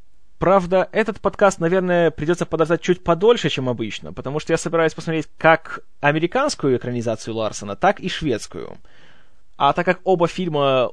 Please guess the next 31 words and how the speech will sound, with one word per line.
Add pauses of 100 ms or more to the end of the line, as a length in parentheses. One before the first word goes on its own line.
очень-очень
длинные, (460)
то,
конечно,
мне
потребуется
чуть
больше
времени,
чем
обычно. (540)
Но
я
приложу
все
усилия,
чтобы
ожидания
оправдались. (800)
А
тем
временем
на
выходных
будет
новый
подкаст
о
похождениях
Джеймса
Бонда,